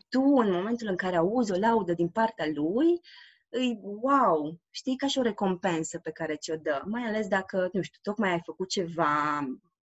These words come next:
în interesul lui, o să te, uh, laude,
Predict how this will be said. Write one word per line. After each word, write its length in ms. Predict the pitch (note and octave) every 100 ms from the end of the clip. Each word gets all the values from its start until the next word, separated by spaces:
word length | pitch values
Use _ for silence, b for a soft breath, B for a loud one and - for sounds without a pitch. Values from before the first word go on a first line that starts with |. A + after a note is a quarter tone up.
| - -
în 140 | F#3
interesul 640 | F3 D#3 D3+ C#3+ - A3 G#3+
lui, 420 | D3+ C#3+ G3+ B3+ B B B B B B
o 120 | G3
să 460 | G#3 - A3+ G#3+ G#3+
te, 500 | G3 G3 G3+ G3+ G3 F#3 F3+ - - -
uh, 220 | F3 E3+
laude, 840 | F3+ G3 F3 D#3+ D3+ D#3 E3+ G#3 A#3